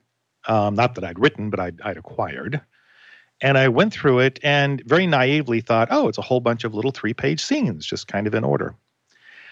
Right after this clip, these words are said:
So I thought, "I'm going to write a script just for the fun of it." And I've said this many times, and I'm very proud of it. In two days, I wrote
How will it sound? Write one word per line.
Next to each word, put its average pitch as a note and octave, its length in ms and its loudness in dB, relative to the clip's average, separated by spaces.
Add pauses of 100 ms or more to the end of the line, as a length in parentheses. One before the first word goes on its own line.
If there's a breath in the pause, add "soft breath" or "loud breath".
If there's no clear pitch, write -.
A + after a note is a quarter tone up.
(180 loud breath)
So - 160 4
I F3+ 100 6
thought, D#3 260 4
"I'm D3+ 160 2
going C#3 160 0
to A2+ 80 0
write G2 380 -4 (260)
a G2+ 100 -6
script - 360 -4
just A3+ 200 4
for - 140 0
the D3 120 0
fun - 360 -4
of D#2+ 120 -10
it." - 160 -16 (920 loud breath)
And B2 380 4
I've B2 200 2
said E3+ 140 4
this C#3+ 160 2
many C3+ 180 2
times, C3+ 320 0
and A#2 80 -2
I'm A2 80 0
very B2 180 4
proud F2 280 -4
of F2 80 -6
it. A2+ 200 -2 (120)
In C#3 160 -2
two G3 180 0
days, C3 440 2
I C#3+ 160 2
wrote A2 340 -2